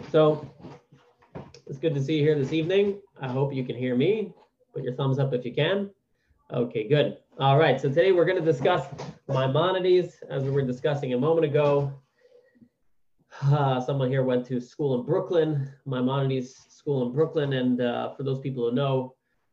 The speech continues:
uh, Maimonides is a pretty popular name.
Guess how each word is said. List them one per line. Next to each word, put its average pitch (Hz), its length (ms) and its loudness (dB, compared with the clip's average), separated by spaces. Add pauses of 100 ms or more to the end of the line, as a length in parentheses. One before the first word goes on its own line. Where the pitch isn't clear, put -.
(100)
uh, 117 280 -8
Maimonides 127 680 0
is - 140 -10
a - 40 -6
pretty 135 300 -2
popular 135 540 0
name. 127 420 2